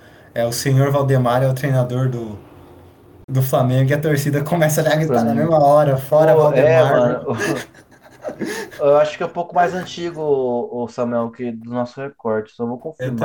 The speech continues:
Speaker 1: tam-
Speaker 2: porque o irmão dele era, era o treinador, né? Que eles falam que o Oswaldo vai comandar por telefone.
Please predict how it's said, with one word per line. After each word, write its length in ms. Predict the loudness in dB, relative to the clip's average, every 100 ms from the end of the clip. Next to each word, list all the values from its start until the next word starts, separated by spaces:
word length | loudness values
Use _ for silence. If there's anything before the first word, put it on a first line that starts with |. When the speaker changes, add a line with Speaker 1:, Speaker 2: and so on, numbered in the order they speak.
| -2
Speaker 1:
tam- 60 | -2
Speaker 2:
porque 260 | -8 -10 -8
o 140 | -4
irmão 280 | -4 -4 -4
dele 260 | -4 -4
era, 440 | -2 2 2 2 -2
era 160 | -6 -6
o 60 | -6
treinador, 480 | -8 -8 -2 0
né? 160 | 0 -4
Que 100 | -8
eles 140 | -8
falam 220 | 0 0 0
que 120 | -4
o 60 | -2
Oswaldo 420 | -2 0 -2 0
vai 140 | -2
comandar 460 | -2 -2 2 0 0
por 120 | -6
telefone. 640 | -6 -6 -8 _ -4 -4